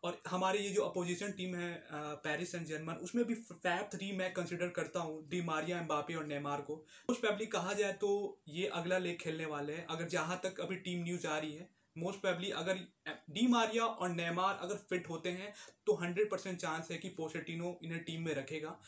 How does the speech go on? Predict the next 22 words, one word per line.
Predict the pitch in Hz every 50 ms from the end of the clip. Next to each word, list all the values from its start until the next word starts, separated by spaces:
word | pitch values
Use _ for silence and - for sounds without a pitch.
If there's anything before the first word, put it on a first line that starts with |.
| - - -
क्योंकि | 180 175 190
वो | 190 196 196
चाहेंगे | 190 - 185 170 170 185 196 196
कि | 196 - 202
पीएसजी | - - 175 165 160 156 180
इस | 202 175 151 143
गेम | 160 175 180
को | 175 180
किल | 175 - - 170 175 175
कर | - 175
दे। | 156 151 170 185 - - _ _ _ - _ _ _ _ -
क्या | - 220 208
लगता | 214 196 185 - 196
है | 175 165 156 151
गाइस, | 151 151 151 156
अगर | 160 160 165 165
ये | 175 185
तीनों | 180 185 175 175 180 175
खेलेंगे | 170 165 165 165 165 165 165 160 156 156 156 156 - _ _ _ _ _ _
तो | - 160 160 160 160 180 190 - - _ -
हम | 160 175 196 196
इन्हें | 190 190 190 190 -